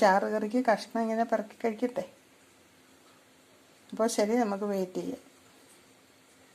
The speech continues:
തക്കാളി വേകുന്ന നേരത്തിന് ഞാനിപ്പം തേങ്ങയും ജീരകം, ഉം, പച്ചമുളക്, കറിവേപ്പില എന്നിവ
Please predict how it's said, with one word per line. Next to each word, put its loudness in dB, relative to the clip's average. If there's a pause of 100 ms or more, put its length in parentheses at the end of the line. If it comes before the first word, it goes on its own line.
(2250)
തക്കാളി 2
വേകുന്ന 2 (100)
നേരത്തിന് 0 (120)
ഞാനിപ്പം 0 (340)
തേങ്ങയും 4 (680)
ജീരകം, 8 (640)
ഉം, -2 (100)
പച്ചമുളക്, 2 (800)
കറിവേപ്പില 6 (220)
എന്നിവ 2